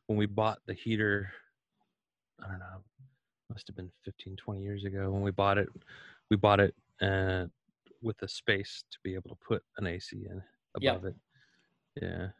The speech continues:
Speaker 2: Yeah, so for ours, they're gonna have to take the furnace out and then mount,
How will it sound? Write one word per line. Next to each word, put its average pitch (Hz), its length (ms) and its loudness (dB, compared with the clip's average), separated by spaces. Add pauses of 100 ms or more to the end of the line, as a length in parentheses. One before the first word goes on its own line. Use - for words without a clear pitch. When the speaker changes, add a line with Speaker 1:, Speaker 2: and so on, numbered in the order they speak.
(920)
Speaker 2:
Yeah, 123 180 6
so 143 220 2
for 151 200 2
ours, 165 320 6
they're 151 120 2
gonna 147 140 4
have 147 120 4
to 143 80 -8
take 156 260 0
the - 60 -10
furnace 156 440 -2
out 135 400 4 (320)
and 131 180 -2
then 120 320 -2
mount, 135 340 2